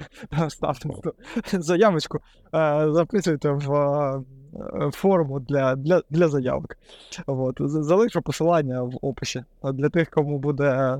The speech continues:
ко-, кому це зрезонувало і хто готовий реально пахати, ми будемо пахати з початку січня.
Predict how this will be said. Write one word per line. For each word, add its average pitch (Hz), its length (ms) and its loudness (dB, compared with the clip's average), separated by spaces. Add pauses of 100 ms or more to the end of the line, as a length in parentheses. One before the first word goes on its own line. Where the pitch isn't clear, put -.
ко-, 165 180 0
кому 190 280 2
це 160 120 -4
зрезонувало 160 800 2
і 143 80 0
хто - 180 -4
готовий 143 400 0
реально 143 280 2
пахати, 214 400 0 (480)
ми 170 140 2
будемо 147 320 0
пахати 139 680 0
з 135 260 -2
початку 127 760 -2 (200)
січня. - 400 -10